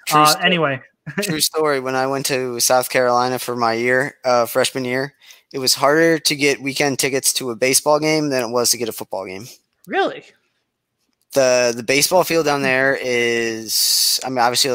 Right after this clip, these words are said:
Speaker 1: not like Major League, but it's better than most triple A, double A, and single A organizations. I mean, they
Speaker 2: It's
Speaker 1: won
Speaker 2: like
Speaker 1: back,
Speaker 2: Vanderbilt's.
Speaker 1: they won back-to-back championships in two thousand ten and two thousand eleven, so.
Speaker 2: Huh.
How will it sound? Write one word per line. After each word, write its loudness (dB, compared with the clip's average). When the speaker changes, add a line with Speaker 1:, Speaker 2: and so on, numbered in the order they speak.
Speaker 1:
not 2
like -4
Major -6
League, -6
but -4
it's -2
better 2
than -2
most 2
triple 0
A, 0
double -2
A, -2
and -10
single -4
A -4
organizations. -8
I -12
mean, 0
they 4
Speaker 2:
It's 2
Speaker 1:
won 6
Speaker 2:
like 4
Speaker 1:
back, 4
Speaker 2:
Vanderbilt's. -4
Speaker 1:
they -2
won 0
back-to-back 0
championships -2
in -8
two -4
thousand -2
ten -4
and -8
two -6
thousand -4
eleven, -8
so. -8
Speaker 2:
Huh. -8